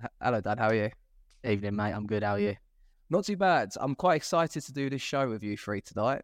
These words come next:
Speaker 1: because we're going to be answering some predictions and some questions that I've posed to you guys just five minutes ago before recording.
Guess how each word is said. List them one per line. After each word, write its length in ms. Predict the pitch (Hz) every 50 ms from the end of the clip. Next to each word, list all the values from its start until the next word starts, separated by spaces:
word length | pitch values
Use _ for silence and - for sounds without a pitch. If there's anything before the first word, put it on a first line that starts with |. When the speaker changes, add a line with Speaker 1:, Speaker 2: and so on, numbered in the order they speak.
| _
Speaker 1:
because 720 | - 117 - - - 175 143 113 110 139 170 160 - - -
we're 200 | 123 123 139 143
going 180 | 139 135 127 120
to 60 | -
be 340 | 120 117 117 117 113 110 - -
answering 560 | 107 117 113 92 90 - 117 110 110 107 110
some 240 | 107 - 120 110 104
predictions 720 | - 117 120 - - - 110 107 107 104 - - - - - _
and 100 | - 117
some 140 | - - 104
questions 580 | - - 127 110 104 - - 107 101 104 - - - - _ _ _ _
that 100 | - 101
I've 100 | 104 -
posed 300 | - - 123 117 110 -
to 40 | -
you 80 | 104 98
guys 260 | 104 98 101 107 -
just 280 | - - 147 143 -
five 180 | - 117 110 110
minutes 240 | 104 104 101 104 -
ago 220 | 104 110 110 101
before 260 | 98 - - 107 107
recording. 460 | 98 - - 147 147 147 151 147 151